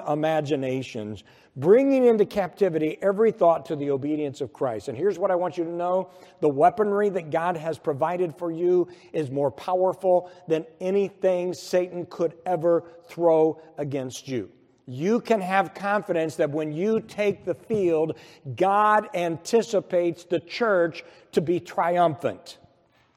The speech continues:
I was standing one day with Mike Shellman, my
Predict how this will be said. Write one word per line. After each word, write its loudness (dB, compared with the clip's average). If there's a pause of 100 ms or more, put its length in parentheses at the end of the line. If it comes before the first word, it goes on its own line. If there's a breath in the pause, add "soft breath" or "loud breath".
(720)
I 2
was 2
standing -2
one -6
day -4
with -6
Mike -8
Shellman, -4
my -2